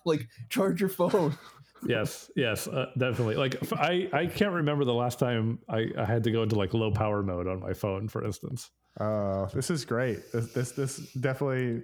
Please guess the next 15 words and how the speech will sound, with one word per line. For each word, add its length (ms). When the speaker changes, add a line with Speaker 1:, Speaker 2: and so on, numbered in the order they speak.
Speaker 3:
n-, 200
now 280
I'll 160
start 240
screenshotting 640
and 100
random 300
texting 440
you 60
just 180
rubbish 340
from 160
my 100
phone. 360
<laughs> 40